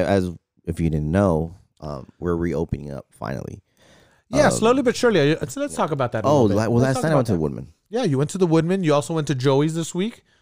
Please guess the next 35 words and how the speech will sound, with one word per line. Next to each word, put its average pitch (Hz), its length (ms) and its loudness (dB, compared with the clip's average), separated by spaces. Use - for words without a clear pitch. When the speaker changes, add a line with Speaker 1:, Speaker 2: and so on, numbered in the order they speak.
Speaker 1:
Yeah. - 140 -10
Speaker 2:
You've 151 120 -4
been 156 160 0
out 147 160 2
and 175 80 0
about 147 320 2
this 165 160 -6
entire 165 340 0
week. 160 340 -2
You 143 100 -2
say 156 220 0
that. 139 240 -2
So - 160 2
at 151 160 2
Joey's, 156 400 4
was 135 180 4
there 139 220 4
any 147 220 2
inside 131 340 -2
eating, 214 220 -2
or 131 120 -2
just 117 240 -4
outside? 143 160 2
Speaker 1:
Yeah, - 60 -4
there 101 100 2
was. 107 320 2
Speaker 2:
There 127 160 -2
was. 247 320 -2
Speaker 1:
So 113 280 4
we, 107 380 4
we 90 420 -4
were, 82 140 -6
we 92 140 -4
just 101 280 -6
sat 76 200 -6